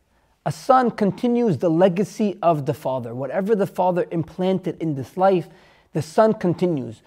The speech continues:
What Yaakov Avinu really is telling Yosef, "Simna yadecha tachat yerechi, please promise me, you will be my thighs right now. You will be my legs right now. I will rest. I can't continue on. I go to the afterworld. I go to Olam Ha'emet. I go to Olam Haba.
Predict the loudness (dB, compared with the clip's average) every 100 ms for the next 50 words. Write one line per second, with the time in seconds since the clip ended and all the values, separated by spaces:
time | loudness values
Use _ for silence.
0 | _ _ -6 0 0 0 4 4 4 2
1 | 4 2 2 2 2 0 0 0 2 0
2 | 0 0 0 -2 -2 2 4 6 4 0
3 | 0 0 0 0 -2 0 -2 -4 -10 _
4 | -4 2 2 2 2 2 2 0 -2 -2
5 | 0 2 4 4 2 0 0 -2 0 2
6 | 4 4 0 -4 -6 -8 -6 -4 0 2
7 | 2 0 0 0 -2 -6 _ -2 4 4
8 | 6 4 4 2 0 0 -4 -4 6 8
9 | 8 6 6 6 6 0 -16 _ _ _
10 | _ 4 4 4 2 2 -2 0 2 2
11 | 2 2 2 2 -4 _ _ _ 2 6
12 | 6 4 2 4 4 2 0 -2 0 0
13 | -2 2 2 6 6 6 4 6 6 6
14 | 4 2 2 0 -2 -4 0 2 2 4
15 | 2 4 2